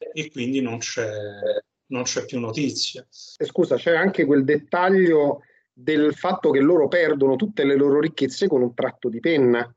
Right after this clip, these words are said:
Speaker 2: Non c'era ancora il bancomat, ma loro erano proprietari di azioni
Speaker 1: Azioni.
Speaker 2: che gli garantivano un, eh, una rendita.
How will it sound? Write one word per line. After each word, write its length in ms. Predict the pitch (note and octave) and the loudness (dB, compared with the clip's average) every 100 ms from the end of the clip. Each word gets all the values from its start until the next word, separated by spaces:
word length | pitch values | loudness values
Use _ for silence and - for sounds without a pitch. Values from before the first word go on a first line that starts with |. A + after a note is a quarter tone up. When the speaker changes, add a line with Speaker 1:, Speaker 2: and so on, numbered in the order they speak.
| _ _ _ _ _ | _ _ _ _ _
Speaker 2:
Non 140 | C3 | -4
c'era 220 | - F#3 | 0 0
ancora 280 | E3 G3+ F3+ | 0 0 0
il 100 | C3+ | 0
bancomat, 720 | C3 B2+ B2+ D#3 E3 G3+ - | -2 -2 -2 -2 -2 -2 -2
ma 120 | C#3+ | 0
loro 240 | D#3+ D#3+ F#3+ | 2 2 2
erano 260 | D#3 D3 | 2 0
proprietari 540 | C3 C#3 D#3 C#3+ D#3 D3+ | 2 2 2 0 0 2
di 340 | C3+ D3 C#3 - - _ | 2 2 0 -4 -20 _
azioni 500 | A#2+ - F#3+ D3+ B2+ | -14 -2 2 2 2
Speaker 1:
Azioni. 340 | B2+ D#3 C3+ | -2 -4 -4
Speaker 2:
che 80 | C3 | -2
gli 120 | C3 B2+ - | -6 -8 -6
garantivano 600 | D3+ E3+ - C#3 D#3+ C#3 | -2 -2 -2 0 2 4
un, 280 | B2+ B2+ B2 | 4 2 0
eh, 720 | A#2+ A#2+ A#2+ A#2+ A#2 A2+ A2+ _ _ _ | 0 0 0 0 2 0 -2 _ _ _
una 220 | A#2+ C3 | -4 -2
rendita. 540 | D3+ C3 A#2 A2+ A#2+ | 2 2 0 0 -2